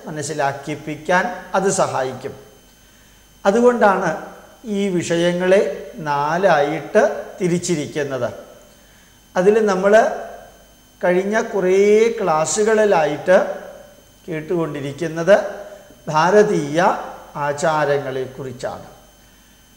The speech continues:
ഞാൻ നേരത്തെ സൂചിപ്പിക്കേണ്ടായി, ആചാരങ്ങളുടെ സമഗ്രമായ സമന്വയമാണ് നമ്മുടെ ധർമ്മം.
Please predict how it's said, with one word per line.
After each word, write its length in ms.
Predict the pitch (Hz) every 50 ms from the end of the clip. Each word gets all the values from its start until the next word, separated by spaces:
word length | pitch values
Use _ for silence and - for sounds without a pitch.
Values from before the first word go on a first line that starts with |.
| _ _ _ _ _ _ _ _ -
ഞാൻ 160 | 175 170 165 165
നേരത്തെ 460 | 160 156 151 151 165 165 160 - 185 180
സൂചിപ്പിക്കേണ്ടായി, 1080 | - - 170 151 135 151 165 - - 180 170 175 175 190 190 185 190 196 196 220 285 381 - - - - - - - - - - 151 143
ആചാരങ്ങളുടെ 1300 | 147 151 160 156 - 185 180 175 175 180 180 180 185 190 185 185 185 190 190 196 196 202 196 208 220 262 349 - - - - - - - - - - - _ _ _ -
സമഗ്രമായ 1300 | - - - - 165 160 170 180 190 175 - - - 170 202 233 233 233 226 214 208 180 156 151 151 156 151 151 -
സമന്വയമാണ് 1120 | - 147 143 139 156 165 180 196 214 220 226 220 220 202 175 147 135 123 123 123 139 165 220 330 - - - - - - - - - - _
നമ്മുടെ 360 | - 170 156 151 143 139 135 113
ധർമ്മം. 440 | 127 135 131 131 135 143 165 196